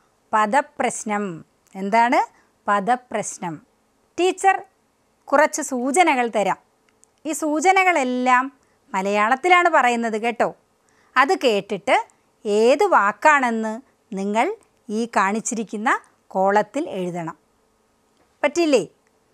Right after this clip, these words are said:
രണ്ട് വാക്കുകൾ നമ്മൾ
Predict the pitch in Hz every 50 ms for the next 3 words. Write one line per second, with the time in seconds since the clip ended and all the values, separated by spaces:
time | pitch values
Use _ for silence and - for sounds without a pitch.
0 | _ _ _ _ _ - - 226 240 262 277 311 359 392 392 427 453 - - _
1 | - 247 220 208 202 190 - - - 190 170 202 254 330 403 - _ _ _ _
2 | - 233 185 185 190 214 294